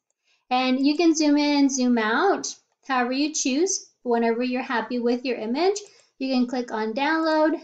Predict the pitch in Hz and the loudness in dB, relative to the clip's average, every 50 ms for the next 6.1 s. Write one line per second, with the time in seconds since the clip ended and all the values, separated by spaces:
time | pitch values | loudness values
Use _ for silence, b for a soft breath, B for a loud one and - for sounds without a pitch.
0 | _ _ - 254 240 220 226 220 214 208 202 202 208 - 285 302 320 320 320 330 | _ _ -6 -4 -2 -2 -2 -2 0 -2 -2 -2 -2 -2 0 0 2 2 2 2
1 | 330 339 - - - _ - 254 240 - 247 226 214 - 247 226 220 208 233 220 | 2 2 0 -2 -8 _ -8 -6 -4 -2 -2 -2 0 0 0 0 0 0 -2 -2
2 | - 226 226 220 214 214 214 - - - - 254 233 214 214 208 202 - - 294 | -2 -2 -2 -2 -2 -2 -2 -4 -8 -6 -6 -4 -4 -4 -4 -6 -8 -6 -4 -2
3 | 294 311 311 269 320 349 381 415 - - - b b b b b b b b - | 0 0 0 0 2 0 0 0 -2 -6 -12 b b b b b b b b -4
4 | - 254 247 233 233 240 233 226 226 233 226 226 220 214 208 208 208 208 202 208 | 0 0 0 0 2 2 2 4 4 4 4 2 0 0 0 -2 -2 -4 -4 -4
5 | 202 202 208 208 208 - - 294 254 240 233 226 233 240 240 - 320 320 339 359 | -4 -4 -6 -6 -10 -8 -6 -4 -2 0 0 0 0 -2 -6 -4 -4 -2 0 0
6 | 381 | 0